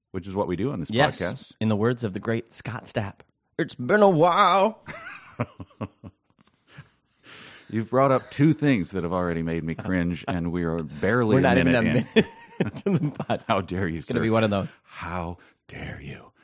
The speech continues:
Speaker 1: Yeah, so we talk about the big issues of life on this podcast. We do it from a Christian perspective. We wrestle with the things that all human beings must wrestle with, or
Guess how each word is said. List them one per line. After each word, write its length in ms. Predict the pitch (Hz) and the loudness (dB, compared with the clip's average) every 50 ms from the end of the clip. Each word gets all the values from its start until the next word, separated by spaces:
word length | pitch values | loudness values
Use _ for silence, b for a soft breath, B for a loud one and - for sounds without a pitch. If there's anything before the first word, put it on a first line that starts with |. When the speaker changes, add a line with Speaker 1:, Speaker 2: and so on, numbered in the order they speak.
| B B B B B | B B B B B
Speaker 1:
Yeah, 100 | 117 113 | 0 0
so 140 | - - 139 | 0 0 0
we 100 | 131 131 | 0 2
talk 200 | 120 147 151 143 | 2 2 2 2
about 180 | 165 143 131 - | 2 0 0 0
the 60 | 120 | 0
big 200 | 107 120 117 113 | -2 0 0 0
issues 360 | 104 101 - - 110 95 90 | -2 -2 -2 -2 -4 -4 -4
of 100 | 92 85 | -4 -2
life 240 | 90 82 82 - - | -2 -2 -2 -4 -4
on 80 | 85 | -6
this 140 | 80 78 - | -6 -6 -8
podcast. 680 | - - 82 78 76 - - 85 76 76 80 - - | -10 -10 -10 -10 -10 -10 -12 -12 -12 -12 -12 -14 -12
We 180 | 87 90 98 110 | -10 -8 -8 -6
do 140 | 107 110 95 | -4 -4 -4
it 140 | 92 - - | -4 -6 -6
from 200 | - 90 87 87 | -6 -6 -6 -6
a 140 | - 82 | -6 -10
Christian 540 | - - - - 98 - - - 107 98 92 | -12 -10 -10 -10 -10 -10 -10 -10 -10 -10 -10
perspective. 580 | - - - - - - 87 85 - - 101 90 | -10 -14 -18 -16 -10 -10 -10 -10 -8 -10 -10 -8
We 160 | 85 80 80 | -6 -6 -6
wrestle 480 | 78 76 92 110 104 - - 117 110 107 | -4 -4 -4 -4 -4 -6 -6 -6 -4 -2
with 240 | 90 82 71 - | -4 -4 -6 -8
the 100 | - 92 | -16 -16
things 380 | 82 _ - 98 92 92 90 82 | -16 _ -8 -6 -4 -4 -6 -6
that 100 | 85 - | -8 -8
all 200 | - 92 101 107 | -6 -4 -2 -2
human 300 | 104 95 101 95 92 87 | -2 -2 -4 -4 -4 -4
beings 320 | 82 85 82 80 80 82 - | -2 -2 -4 -4 -4 -6 -6
must 400 | 87 87 104 104 104 - - - - | -4 -2 -2 -2 -4 -6 -16 -16 -10
wrestle 440 | 90 90 87 82 - - 85 87 | -6 -4 -4 -6 -6 -8 -10 -6
with, 200 | 82 85 87 87 - | -4 -4 -4 -4 -4
or 200 | - 131 135 131 | -2 -2 -2 -2